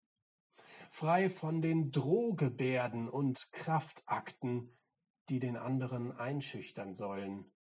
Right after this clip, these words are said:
um sich selbst durchzusetzen. Frei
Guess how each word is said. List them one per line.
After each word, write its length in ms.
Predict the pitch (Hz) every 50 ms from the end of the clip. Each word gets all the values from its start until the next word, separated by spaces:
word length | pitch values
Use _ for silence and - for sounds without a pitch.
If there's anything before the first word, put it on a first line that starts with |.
| _ _ _ _ _ _ _ _ _ _ _ _ _ _ _
um 160 | - 117 110
sich 220 | 107 113 107 - -
selbst 360 | - 117 120 - - - -
durchzusetzen. 720 | 127 120 - - - 110 92 95 92 - - - - - - _ _ _ _ _ _ _ _ _ _ _ _ _ _ _ _ _ _ _ _ _ _ _ _ _ _ _ - - - - -
Frei 680 | - - - 147 139 143 156 160 170 170 156 - -